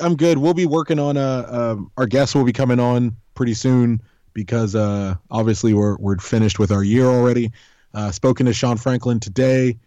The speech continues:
He's bummed. He wants all the Galaxy fans to know that he's bummed that, that we're eliminated, and certainly in the way we did. Um,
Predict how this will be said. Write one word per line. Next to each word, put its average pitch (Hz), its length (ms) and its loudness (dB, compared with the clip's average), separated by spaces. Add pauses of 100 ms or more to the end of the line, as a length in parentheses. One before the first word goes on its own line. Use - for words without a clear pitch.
(180)
He's 131 220 2
bummed. 120 380 2
He 123 80 -2
wants 117 280 -2
all 117 200 -4
the 110 80 -2
Galaxy 110 360 -4
fans 107 240 -4
to 110 100 -4
know 107 140 0
that 95 120 -4
he's 98 160 -4
bummed 98 320 -2
that, 95 140 -2 (180)
that 92 160 -2
we're 95 140 0
eliminated, 98 560 2
and 87 120 2
certainly 98 400 2
in 90 80 6
the 87 80 4
way 92 140 4
we 87 120 4
did. 92 340 2 (480)
Um, 92 440 2